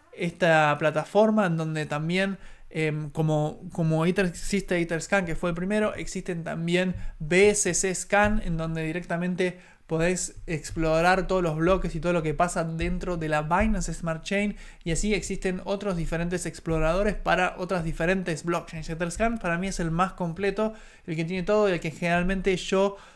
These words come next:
personalmente me refiero cuando estoy tratando de investigar cosas, buscar tokens de contratos, em, fijarme qué pasó con una transacción. Y algo interesante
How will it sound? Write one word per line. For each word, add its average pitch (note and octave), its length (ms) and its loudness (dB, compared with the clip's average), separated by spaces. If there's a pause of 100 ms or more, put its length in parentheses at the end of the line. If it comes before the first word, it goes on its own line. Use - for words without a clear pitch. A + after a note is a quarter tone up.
(120)
personalmente F3+ 800 0 (260)
me D#3+ 160 0
refiero F#3 540 4
cuando F#3 580 2 (200)
estoy E3+ 680 2
tratando F3+ 600 0
de E3 380 0
investigar E3 580 0
cosas, F#3+ 420 2
buscar E3 520 0
tokens E3+ 520 -2
de D#3+ 180 -6
contratos, F#3 1040 0
em, D3+ 420 -2 (340)
fijarme F3 420 2
qué E3+ 120 -2
pasó E3 280 -4
con E3 180 -4
una E3 220 -4
transacción. F3 960 0 (800)
Y F#3 240 -2
algo G3 440 2
interesante G3 880 -2